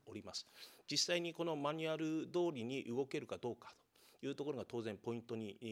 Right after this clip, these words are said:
ー、なってきますので、今後は、あ、このマニュアルに沿った、えー、まあ、実践的な訓練も必要になってくると思います。で、まあ、先ほども、お、ご答弁させていただきましたけれども、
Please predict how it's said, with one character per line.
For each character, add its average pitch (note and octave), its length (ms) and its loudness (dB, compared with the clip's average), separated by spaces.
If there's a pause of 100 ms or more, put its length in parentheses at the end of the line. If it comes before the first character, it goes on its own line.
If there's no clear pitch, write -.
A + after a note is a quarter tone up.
(120)
ー、 G2 40 -8
な A2 80 -4
っ B2 40 -6
て - 140 -16
き - 160 -10
ま A#2 80 -4
す - 100 -8
の F2 140 -14
で、 - 140 -20 (300)
今 D#3 160 -2
後 D#3 100 2
は、 B2 460 6
あ、 A2 60 0 (320)
こ C#3 140 -4
の C3+ 160 0
マ B2+ 120 0
ニ C3+ 120 0
ュ - 20 2
ア C3 40 0
ル B2 100 -4
に B2 80 -2
沿 B2 220 -6
っ - 20 -16 (180)
た、 C3 220 2 (240)
え F2+ 720 -4
ー、 G#2 80 -12
ま A#2 220 -4
あ、 - 160 -20 (500)
実 B2 280 -2
践 C3+ 60 -8
的 B2+ 520 -6
な A#2 80 -4
訓 C#3+ 240 -6
練 G2+ 120 -4
も E2+ 120 -12
必 - 160 -10
要 F2+ 60 -10
に F2+ 60 -12
な F#2 80 -10
っ - 20 -20
て - 80 -14
く - 80 -20
る - 40 -20
と - 80 -20
思 - 80 -20
い - 40 -20
ま - 80 -18
す。 - 100 -16 (480)
で、 B2 380 0 (100)
ま D#3+ 120 0
あ、 A2+ 40 -6 (180)
先 G3 240 0
ほ G#3 80 0
ど G3+ 120 0
も、 E3 540 4
お、 - 20 -2
ご C#3 140 -2
答 F3+ 120 0
弁 C3 160 -2
さ G#2+ 80 -8
せ - 80 -10
て B2+ 60 -6
い G2+ 60 -6
た A2 100 -2
だ G#2 40 0
き G#2+ 80 -10
ま G#2+ 120 -6
し - 20 -16
た F2 80 -6
け F2+ 80 -8
れ E2+ 60 -10
ど F2+ 80 -14
も、 F#2+ 180 -10